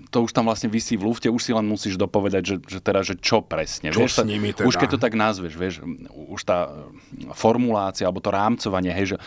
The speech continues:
Speaker 1: máme teraz nejaký liberálny problém, tak povediac, alebo problém genderu,
Speaker 2: E, čo,
Speaker 1: tak to
Speaker 2: čo
Speaker 1: znie
Speaker 2: bude
Speaker 1: trochu
Speaker 2: konečné riešenie genderovej otázky?
Speaker 1: Pre-, presne tam som smeroval, vieš, že tak ako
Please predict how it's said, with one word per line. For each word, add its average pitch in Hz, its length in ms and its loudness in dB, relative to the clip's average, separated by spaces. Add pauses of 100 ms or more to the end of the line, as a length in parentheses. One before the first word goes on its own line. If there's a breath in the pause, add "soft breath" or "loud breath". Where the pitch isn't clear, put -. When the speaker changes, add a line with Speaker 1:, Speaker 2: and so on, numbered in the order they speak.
(160 loud breath)
Speaker 1:
máme 107 400 4
teraz 98 280 0
nejaký 92 320 -2
liberálny 101 640 2
problém, 98 480 0
tak 101 240 -4
povediac, 104 400 0
alebo 92 280 -2 (320 loud breath)
problém 101 440 2
genderu, 98 480 0 (500 loud breath)
Speaker 2:
E, 104 240 -4
čo, - 160 4
Speaker 1:
tak - 80 -12
to - 80 4
Speaker 2:
čo 151 80 8
Speaker 1:
znie - 160 4
Speaker 2:
bude 139 80 4
Speaker 1:
trochu 123 120 4 (120)
Speaker 2:
konečné 123 480 -2
riešenie 104 960 0
genderovej 107 640 0
otázky? 113 640 0
Speaker 1:
Pre-, 139 80 0
presne 135 240 4
tam 117 240 0
som 120 80 -2
smeroval, 98 480 0
vieš, 92 240 -4
že 90 80 -8
tak 87 160 -2
ako - 100 -8